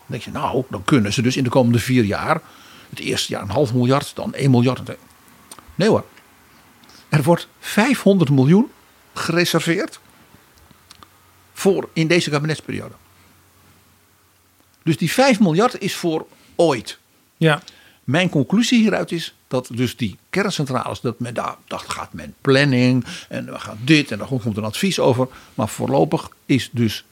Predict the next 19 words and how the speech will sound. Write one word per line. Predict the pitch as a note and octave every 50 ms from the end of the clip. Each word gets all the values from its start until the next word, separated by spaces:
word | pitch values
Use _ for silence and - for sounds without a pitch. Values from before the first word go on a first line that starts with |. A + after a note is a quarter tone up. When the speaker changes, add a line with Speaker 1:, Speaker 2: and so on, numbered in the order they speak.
| _ _ _
Speaker 1:
er | - G#2+ G2
helemaal | G2 G2+ B2+ C3 A#2 A2 - -
geen | - - A2+ G#2+
sprake. | - - - A#3 - D3
Speaker 2:
Het | C#3
is | C3+ F3
eigenlijk | F#3+ D#3+ E3+ D#3+ D#3+ -
een | -
cosmetische | - F3 B2 C3 D#3 E3+ F#3+ G3 F3 E3 - - F3+
overwinning, | D3+ C3+ B2+ C3+ C3 D3 E3+ F3 D#3+ B2+
zou | B2+ D3 C3+
je | C3 A#2+
kunnen | - C#3+ C3+ C3 B2
zeggen, | C#3 C3 A#2+ A2+
voor, | - - C#3 C3 B2+ C#3 D3+ D3+
eh, | D3 C3
de | B2 A2+
V | C3+ C3+ A#2
V | C3